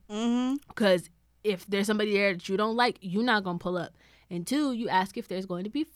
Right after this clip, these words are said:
Speaker 2: food." 'Cause
Speaker 1: Or drinks.
Speaker 2: Right. 'Cause naturally, if you're not gonna get fed, you're not gonna show up.
Speaker 1: Facts.
Speaker 2: Now, in my case, especially with, like, the last year or so, anything having to do with, like,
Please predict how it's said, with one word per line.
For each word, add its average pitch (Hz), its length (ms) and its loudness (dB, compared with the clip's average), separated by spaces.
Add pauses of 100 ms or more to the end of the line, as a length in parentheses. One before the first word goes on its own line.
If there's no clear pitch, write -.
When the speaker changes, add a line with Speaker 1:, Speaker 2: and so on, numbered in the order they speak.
Speaker 2:
food." 269 240 0 (760)
'Cause 180 140 0
Speaker 1:
Or 320 100 4
drinks. 156 480 -6
Speaker 2:
Right. 262 340 0 (380)
'Cause 190 140 -2
naturally, 202 540 0
if 170 200 -8
you're 196 220 -2
not 233 180 2
gonna 208 160 -4
get 190 200 -4
fed, 214 340 -4
you're 185 120 -2
not 180 240 -6
gonna 165 180 -10
show 170 220 -8
up. 143 240 -12
Speaker 1:
Facts. 143 380 -14
Speaker 2:
Now, 226 380 2 (260)
in 175 140 -6
my 233 340 6
case, 190 600 2 (100)
especially 220 600 -4
with, 196 280 -2
like, 160 180 -6
the 160 120 -8
last 190 680 -2
year 190 680 -4
or 311 60 -2
so, 359 520 2 (1300)
anything 269 680 0
having 220 400 2
to 208 60 0
do 208 180 -2
with, 180 140 -2
like, 170 240 -4